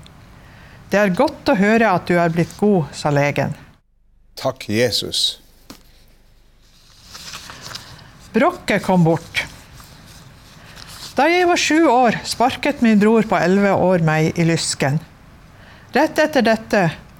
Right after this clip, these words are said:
Speaker 1: oppdaget jeg at jeg hadde fått brokk i høyre lyske.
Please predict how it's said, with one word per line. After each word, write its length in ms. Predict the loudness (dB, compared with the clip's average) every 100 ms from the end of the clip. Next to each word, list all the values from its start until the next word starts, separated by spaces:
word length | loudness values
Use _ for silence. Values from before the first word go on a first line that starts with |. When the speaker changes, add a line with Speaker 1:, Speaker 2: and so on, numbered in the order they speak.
| -6
Speaker 1:
oppdaget 600 | -4 0 2 2 0 0
jeg 240 | 2 0
at 240 | 0 -2 0
jeg 180 | 0 2
hadde 280 | 0 0 0
fått 240 | -4 -2
brokk 360 | -2 -2 -4 -6
i 120 | -2 0
høyre 340 | 2 2 2
lyske. 460 | 0 -2 -4 -4